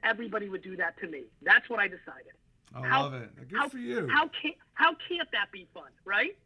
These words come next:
Speaker 2: Good for you. I love it. And everything you have touched, there's been a full commitment. You've done incredibly well, which has been a
Speaker 1: And
Speaker 2: joy
Speaker 1: what you know,
Speaker 2: watching
Speaker 1: Brandon,
Speaker 2: you.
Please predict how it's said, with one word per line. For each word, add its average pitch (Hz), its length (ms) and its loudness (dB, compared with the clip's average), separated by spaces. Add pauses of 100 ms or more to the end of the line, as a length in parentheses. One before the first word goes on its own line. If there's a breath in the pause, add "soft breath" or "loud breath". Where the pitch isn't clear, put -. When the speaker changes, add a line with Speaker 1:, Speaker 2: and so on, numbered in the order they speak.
Speaker 2:
Good 196 160 -10
for - 140 -14
you. 131 440 -4 (300)
I 131 60 -16
love 175 300 -10
it. 117 140 -14 (180)
And 156 200 -10
everything 185 360 -8
you 180 160 -2
have 165 260 -4
touched, 139 500 -10
there's 139 200 -12
been 147 160 -8
a 139 60 -8
full 147 220 -10
commitment. 135 480 -12
You've 147 180 -12
done 170 340 -12
incredibly 165 480 -12
well, 160 280 -12 (380 soft breath)
which 131 140 -12
has 135 120 -12
been 139 360 -4
a - 20 10
Speaker 1:
And 254 100 6
Speaker 2:
joy 254 60 0
Speaker 1:
what 254 120 -2
you 254 40 0
know, - 40 -2
Speaker 2:
watching - 260 -2
Speaker 1:
Brandon, 220 280 -6
Speaker 2:
you. 240 60 -20